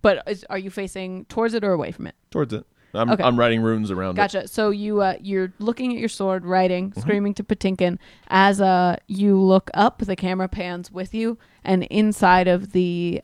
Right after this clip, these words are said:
Speaker 1: um, the portal, you
Speaker 2: Mm-hmm.
Speaker 1: see, uh, something that's about to breach the portal. It is half tank and half chimpanzee.
Speaker 2: Oh,
Speaker 1: It is
Speaker 2: yeah.
Speaker 1: the chimpan's tank.
Speaker 2: <laughs> Chimpan's tank.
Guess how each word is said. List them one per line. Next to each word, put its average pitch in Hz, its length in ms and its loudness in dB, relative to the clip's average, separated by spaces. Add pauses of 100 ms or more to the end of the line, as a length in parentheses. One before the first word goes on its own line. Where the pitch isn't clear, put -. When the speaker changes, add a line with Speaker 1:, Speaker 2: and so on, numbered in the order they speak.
Speaker 1:
um, 170 520 -2 (340)
the 208 140 2 (180)
portal, 180 540 2
you 180 180 0
Speaker 2:
Mm-hmm. 185 40 2
Speaker 1:
see, 185 480 -4 (440)
uh, 185 240 4
something 247 560 0
that's 214 180 0
about 202 320 2
to 190 380 0
breach 190 520 -2
the 180 100 0
portal. 156 500 0
It 196 140 4
is 180 260 4
half - 520 0
tank - 420 -4 (260)
and 190 160 2
half 180 220 0
chimpanzee. 185 880 0 (320)
Speaker 2:
Oh, 165 240 2
Speaker 1:
It - 40 6
is 175 80 4
Speaker 2:
yeah. 180 80 0
Speaker 1:
the 196 100 4
chimpan's 190 880 -4
tank. - 460 -8 (100)
Speaker 2:
<laughs> - 520 0
Chimpan's 143 540 -2
tank. 156 320 -2